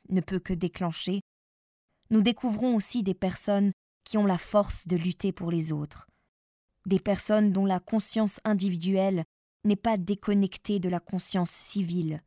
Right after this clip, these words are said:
de l'engagement social. À partir de ces personnes, nous pouvons encore imaginer la construction d'une collectivité. Collectif est un film qui se développe à partir du journalisme d'enquête, jusqu'à frôler le genre du thriller,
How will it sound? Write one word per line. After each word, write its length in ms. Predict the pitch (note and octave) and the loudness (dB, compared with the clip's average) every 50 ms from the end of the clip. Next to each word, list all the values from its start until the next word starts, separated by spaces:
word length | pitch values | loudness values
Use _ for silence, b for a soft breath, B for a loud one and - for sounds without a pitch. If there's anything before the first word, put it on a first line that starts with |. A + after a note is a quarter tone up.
| _ _ _ - | _ _ _ -2
de 80 | F#3+ F#3+ | 2 4
l'engagement 480 | F#3+ F#3+ F#3 G3 F#3+ F3 F#3+ F#3+ F#3 | 4 4 4 4 4 4 2 2 0
social. 640 | - - - F3+ - - - F3 D#3 D3+ D3+ E3+ - _ _ _ _ _ _ _ _ _ _ _ _ _ _ _ _ _ _ _ - | 0 -2 -4 -2 -4 -4 -4 -4 -6 -6 -8 -10 -14 _ _ _ _ _ _ _ _ _ _ _ _ _ _ _ _ _ _ _ -4
À 100 | - - | -2 0
partir 360 | - - F#3+ - - C4 A3 | 0 0 0 0 -2 0 0
de 60 | G3+ | 0
ces 180 | F#3 - - F#3+ | 0 0 -2 -2
personnes, 560 | - G3 F#3+ - - - A3 G#3+ A3 G#3+ G3+ - _ _ _ _ _ _ - | -2 -2 -2 -2 0 2 2 4 4 4 2 0 _ _ _ _ _ _ 2
nous 140 | G#3 G#3+ G#3 | 2 4 4
pouvons 320 | G3 - A#3 G3+ G#3+ A#3 | 4 2 0 2 2 2
encore 440 | - - G#3 G3 - - A3 G#3+ G3+ | 4 2 0 0 4 4 4 4 4
imaginer 560 | G#3+ G3+ F#3+ F#3+ F#3 - G3 G3 G3 G3+ G3+ | 4 2 2 2 2 2 2 2 2 2 2
la 160 | G3+ F#3+ E3+ E3+ | 0 0 -2 -4
construction 720 | _ - G#3+ G3 - - - - G3+ - - - G#3 G3 | _ -2 -2 -2 -2 -4 -6 -6 -6 -4 -2 -2 0 0
d'une 220 | F#3+ F#3 F#3+ F#3 | 0 0 0 0
collectivité. 880 | F3+ - F#3 F3+ F3+ E3+ - - - F#3 E3 E3 D#3+ - - D#3+ D#3 - _ _ _ _ _ _ _ _ _ _ _ _ _ _ _ _ _ _ _ _ _ _ _ _ _ - | 0 -2 -2 -2 -2 -4 -6 -6 -6 -6 -6 -6 -8 -8 -8 -10 -10 -10 _ _ _ _ _ _ _ _ _ _ _ _ _ _ _ _ _ _ _ _ _ _ _ _ _ -2
Collectif 520 | - A3+ A3 G#3+ - - - C#4 - - | 0 2 2 0 0 -2 -4 -2 -2 -4
est 120 | A#3+ G#3 - | -4 -4 -2
un 80 | G3 | -2
film 380 | F#3+ - - - B3 A#3 A#3 G#3+ | -4 -4 -4 -2 -2 0 0 -2
qui 120 | - - | -2 -4
se 140 | F#3 - - | -6 -4 -4
développe 500 | F#3+ F3+ E3 G3 F3 F3 G3+ G3+ G3 - | -4 -2 -2 -2 0 0 0 0 0 -2
à 60 | F#3+ | -4
partir 420 | - - F#3+ E3+ - - G#3 G#3 G3 | -4 -4 -6 -6 -6 -6 -6 -6 -4
du 120 | F3 F#3+ | -4 -4
journalisme 680 | F3 F3+ G#3 G3 G3+ G3 F#3+ F#3 G3+ G#3 - - F#3+ F3+ | -4 -2 -2 0 0 0 0 0 -2 -4 -4 -2 -2 -2
d'enquête, 520 | F3 G3 F#3 F3+ - - E3 D#3+ - - - - _ _ _ _ | 0 -2 -2 -2 -4 -6 -6 -6 -8 -12 -18 -20 _ _ _ _
jusqu'à 320 | - - G#3+ - - A3 G#3 | -4 -2 -2 0 -2 -2 -4
frôler 420 | - - - A#3 A3 A3 A3 A3 | -4 -6 -4 -2 0 0 2 2
le 100 | G3+ F#3+ | 0 0
genre 280 | F3 F3 G3+ F#3+ F#3+ F#3 | 0 0 0 0 -2 -4
du 120 | F#3 E3+ | -6 -8
thriller, 560 | - - - - F#3 F3 E3 D3+ D3+ D3+ - | -10 -8 -6 -4 -4 -2 -2 -4 -4 -6 -10